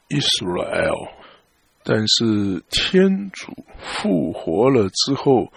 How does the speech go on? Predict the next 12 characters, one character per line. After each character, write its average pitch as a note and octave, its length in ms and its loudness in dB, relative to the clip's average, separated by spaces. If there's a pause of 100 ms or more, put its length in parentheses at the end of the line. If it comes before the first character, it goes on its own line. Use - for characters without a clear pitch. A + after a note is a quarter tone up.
(300)
所 - 600 -4 (100)
做 D3 380 4
的 F2 320 -2
事 - 400 4 (140)
情， G#2+ 420 -6 (720)
指 F#2 540 -2
标 D3 480 -2
性 A2 600 2
地 E2 380 -2
说 - 540 2
明 F#2+ 380 -4
了 E2 360 -4